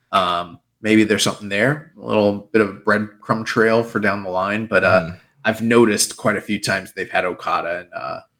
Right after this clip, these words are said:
Speaker 1: Bad Dude Tito work together.
Speaker 2: Yeah, didn't, didn't they have a singles match sometime last year? Like Battle in
Speaker 1: They
Speaker 2: the
Speaker 1: might have.
Speaker 2: Valley
Speaker 1: I
Speaker 2: or
Speaker 1: don't,
Speaker 2: something?
Speaker 1: I don't recall, but they might have.
Speaker 2: Yeah. But yeah, Bad Dude Tito is awesome. I think he fits in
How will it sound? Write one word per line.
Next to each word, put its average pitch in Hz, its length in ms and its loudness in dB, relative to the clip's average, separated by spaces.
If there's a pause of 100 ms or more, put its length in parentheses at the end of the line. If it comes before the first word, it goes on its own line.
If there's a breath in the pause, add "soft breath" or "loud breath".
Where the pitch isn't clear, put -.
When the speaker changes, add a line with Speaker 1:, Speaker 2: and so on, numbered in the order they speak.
Speaker 1:
Bad 92 180 2
Dude 92 140 -14
Tito 92 240 -6
work 73 260 -12
together. 92 480 -8 (560)
Speaker 2:
Yeah, 104 100 -4
didn't, 170 240 0
didn't 392 140 2
they 381 80 -2
have 262 160 -2
a 131 40 4
singles 139 380 0
match 160 320 0
sometime 156 640 -2
last 139 300 0
year? 147 260 0
Like - 240 -12 (380)
Battle 117 260 0
in 127 60 0
Speaker 1:
They 113 60 2
Speaker 2:
the 95 80 -2
Speaker 1:
might 95 100 2
have. 113 160 2
Speaker 2:
Valley 131 140 0
Speaker 1:
I 127 80 4
Speaker 2:
or - 20 -2
Speaker 1:
don't, 156 160 4
Speaker 2:
something? 143 220 -4
Speaker 1:
I 139 100 0
don't 180 200 2
recall, 127 440 2
but 101 160 -2
they 101 80 -4
might 104 300 0
have. 92 260 -10 (180)
Speaker 2:
Yeah. 73 280 -8 (840)
But 131 100 2
yeah, 80 180 0
Bad 123 200 0
Dude 147 120 0
Tito 123 120 4
is 98 80 0
awesome. 95 440 0
I 98 100 2
think 107 220 0
he 95 120 -4
fits 87 380 -4
in 87 480 -2